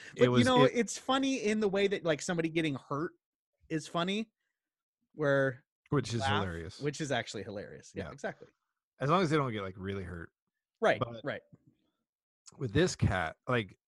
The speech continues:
Speaker 2: I guess I'm looking for sense where sense doesn't exist. 'Cause he was, like, he was rebuking the virus. He was demanding Satan get out of our country, which already
Speaker 1: Yes.
Speaker 2: I'm like,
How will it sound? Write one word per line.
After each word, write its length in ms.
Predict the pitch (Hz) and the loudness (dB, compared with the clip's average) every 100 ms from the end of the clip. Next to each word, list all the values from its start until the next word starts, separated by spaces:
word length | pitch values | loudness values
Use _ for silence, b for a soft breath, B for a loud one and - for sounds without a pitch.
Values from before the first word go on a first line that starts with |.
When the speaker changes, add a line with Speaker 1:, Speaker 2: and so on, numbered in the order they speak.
| _ _ _ _ | _ _ _ _
Speaker 2:
I 120 | 131 | -4
guess 180 | 139 180 | -2 0
I'm 160 | 165 147 | 0 0
looking 260 | 143 151 | -2 -4
for 160 | 120 117 | -6 -6
sense 420 | 104 - 117 107 | -4 -4 -4 -4
where 120 | 110 | -6
sense 540 | 101 - 107 101 - - _ _ _ _ _ _ _ _ _ _ 113 | -6 -4 -6 -8 -14 -18 _ _ _ _ _ _ _ _ _ _ -4
doesn't 300 | 123 110 110 | -2 0 -4
exist. 440 | 95 101 87 - B B B B | 0 0 0 -2 B B B B
'Cause 100 | 131 | 4
he 80 | 208 | 6
was, 140 | 190 | 8
like, 220 | 175 135 | 6 4
he 180 | - 120 | 4 8
was 220 | 147 123 | 8 8
rebuking 600 | 120 113 120 160 175 170 | 4 4 4 2 2 -2
the 80 | 135 | 0
virus. 460 | 113 107 107 104 - | 2 4 4 2 4
He 160 | 123 | 4
was 260 | 110 107 101 | 4 4 2
demanding 640 | 113 107 117 123 127 120 110 | -2 2 2 4 2 0 -2
Satan 400 | - 117 95 110 | 2 2 0 0
get 140 | 110 | 4
out 100 | 110 | 4
of 80 | 107 | 4
our 100 | 104 | 2
country, 440 | 95 120 107 - 104 | 0 -2 -2 0 0
which 240 | 117 - | 0 -2
already 380 | - 175 196 151 | 4 6 8 8
Speaker 1:
Yes. 60 | 131 | 6
Speaker 2:
I'm 80 | 107 | 4
like, 280 | 92 90 | 0 -8